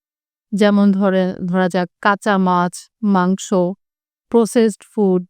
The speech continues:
আহ, তার, তাছাড়া, আহ, আমরা আনারসটা খেতে মান-, করি, আহ, বারণ করি। এছাড়াও, আহ, রোগীর যদি কোনো স্পেসিফিক,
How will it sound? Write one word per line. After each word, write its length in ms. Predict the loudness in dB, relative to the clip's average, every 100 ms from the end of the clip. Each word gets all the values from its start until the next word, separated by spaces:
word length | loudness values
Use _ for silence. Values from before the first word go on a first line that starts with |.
| -14 _ _ _ _ -2
আহ, 480 | 2 2 2 0 -2
তার, 220 | -2 -2 -4 -6 -6 -2
তাছাড়া, 520 | -4 -2 0 0 -2
আহ, 260 | -4 -2 0 0 -2
আমরা 320 | -4 -2 -2 0
আনারসটা 500 | 0 0 -2 -4 -6
খেতে 300 | -4 -2 -2
মান-, 220 | -2 -2
করি, 680 | -4 -4 -2 -2 -2 -2 -2
আহ, 260 | -2 -6 -8 _
বারণ 360 | -2 0 2 0
করি। 260 | 0 -2 -4 _ _ _ _ _ _ _ _ _ -2
এছাড়াও, 580 | -2 0 0 2 0 -4 _ -6
আহ, 200 | -2 2
রোগীর 380 | 2 0 -2 -2
যদি 300 | -2 -2 -2
কোনো 400 | -2 0 0 -2 -6
স্পেসিফিক, 720 | -6 -2 -2 -2 -4 -2 -4